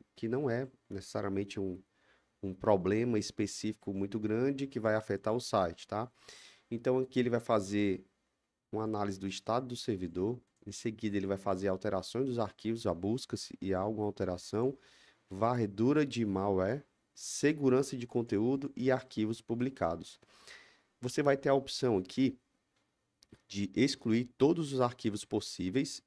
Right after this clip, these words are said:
Essa opção quer dizer que ele não vai excluir nenhum arquivo que vá danificar aí o seu WordPress, tá? Porque o WordFence sabe quais são os arquivos que são vitais aí pro funcionamento da plataforma.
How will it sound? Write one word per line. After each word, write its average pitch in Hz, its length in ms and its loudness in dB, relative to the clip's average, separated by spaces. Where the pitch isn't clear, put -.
Essa - 260 -2
opção 107 380 -2
quer 101 200 0
dizer 95 320 -2
que 87 320 -2
ele 104 240 0
não 117 160 -2
vai 131 160 6
excluir 120 280 0
nenhum 123 240 2
arquivo 123 440 -2
que 123 140 -8
vá 104 220 4
danificar 110 760 -2
aí 107 240 0
o 110 80 -4
seu 95 320 0
WordPress, 98 880 2
tá? 104 320 0
Porque 95 720 -2
o 87 120 -8
WordFence 101 500 -4
sabe 120 260 -4
quais 127 220 -6
são 110 160 -6
os 107 80 -6
arquivos 98 600 -6
que - 160 -20
são 92 360 -4
vitais 117 880 2
aí 104 240 4
pro 107 200 -8
funcionamento 98 760 -2
da 87 140 0
plataforma. 139 840 0